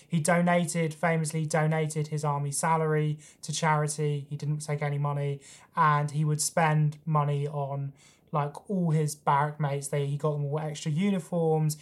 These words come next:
He paid to have T Vs and stuff installed. He just wanted everyone to have a good time, and, and apparently, you know, he did really well in the army. And I, I think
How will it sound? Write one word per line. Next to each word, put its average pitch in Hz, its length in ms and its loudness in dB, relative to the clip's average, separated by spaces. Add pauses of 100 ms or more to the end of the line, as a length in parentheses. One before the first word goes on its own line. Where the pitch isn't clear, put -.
(200)
He 160 140 -4
paid 151 280 0
to 151 60 -6
have 143 180 -4
T 160 240 -4
Vs 160 300 0
and 151 100 2
stuff 151 300 -2
installed. 143 560 0 (320)
He 180 120 0
just 208 180 2
wanted 185 180 4
everyone 151 280 2
to 143 240 -2 (240)
have 151 180 2
a 143 40 -6
good 143 180 -4
time, 139 340 -6
and, 135 200 -10 (120)
and 170 160 0
apparently, 170 580 2
you 165 160 -2
know, 127 100 -6 (380)
he 190 100 0
did 220 160 4
really 175 200 0
well 151 180 2
in 143 80 -2
the 143 120 -2
army. 139 280 -6
And 139 100 -6
I, 151 200 -4
I - 40 -4
think 165 280 -2